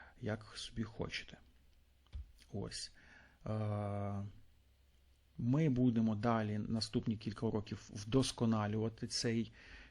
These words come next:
чат-бот. Він буде набагато складнішим, робити набагато більше. Тому,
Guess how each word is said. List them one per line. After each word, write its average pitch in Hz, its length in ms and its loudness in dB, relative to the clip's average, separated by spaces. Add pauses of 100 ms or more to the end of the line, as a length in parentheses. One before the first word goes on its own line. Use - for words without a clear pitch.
чат-бот. 113 600 0
Він 117 120 6
буде 110 180 2
набагато 110 340 0
складнішим, 117 640 -2
робити 117 300 -2
набагато 110 440 -2
більше. 110 500 0 (100)
Тому, 117 580 4